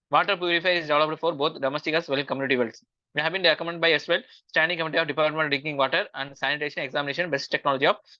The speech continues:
Concerning Water Sanitation-க்கு பெஸ்ட் டெக்னாலஜியாக சொல்லப்படுது. ஜல் ஜீவன் மிஷன் ஒண்ணு இருக்கு,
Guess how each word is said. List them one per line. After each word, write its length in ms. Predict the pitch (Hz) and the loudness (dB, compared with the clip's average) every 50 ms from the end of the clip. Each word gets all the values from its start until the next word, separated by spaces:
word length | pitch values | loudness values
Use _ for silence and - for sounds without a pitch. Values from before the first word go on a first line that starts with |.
| _ | _
Concerning 340 | - 160 160 156 185 185 175 | 0 0 2 2 0 0 2
Water 240 | 156 147 147 156 160 | 2 2 2 0 -2
Sanitation-க்கு 560 | - 160 147 143 120 131 135 - 160 185 185 | -4 -6 -8 -8 -10 -14 -12 -10 -10 -6 -4
பெஸ்ட் 180 | 147 131 - - | -4 -2 -2 -2
டெக்னாலஜியாக 520 | 143 - 147 139 135 131 143 135 135 143 | -2 0 0 0 0 0 0 0 0 0
சொல்லப்படுது. 480 | - - 120 110 107 117 113 107 107 - - _ _ _ _ _ _ _ _ _ _ _ _ _ _ _ _ _ _ _ _ _ _ _ _ _ _ _ _ _ _ _ _ _ _ _ _ _ _ _ _ _ _ _ - - _ _ 147 | -4 -6 -8 -8 -8 -6 -6 -6 -6 -8 -10 _ _ _ _ _ _ _ _ _ _ _ _ _ _ _ _ _ _ _ _ _ _ _ _ _ _ _ _ _ _ _ _ _ _ _ _ _ _ _ _ _ _ _ -20 -20 _ _ 0
ஜல் 180 | 156 165 180 | 0 0 2
ஜீவன் 220 | 180 185 185 185 170 | 2 0 0 0 -2
மிஷன் 200 | 156 165 170 160 | -4 -4 -4 -4
ஒண்ணு 160 | 151 139 127 | -2 -2 -2
இருக்கு, 180 | 123 107 131 | -2 -4 -6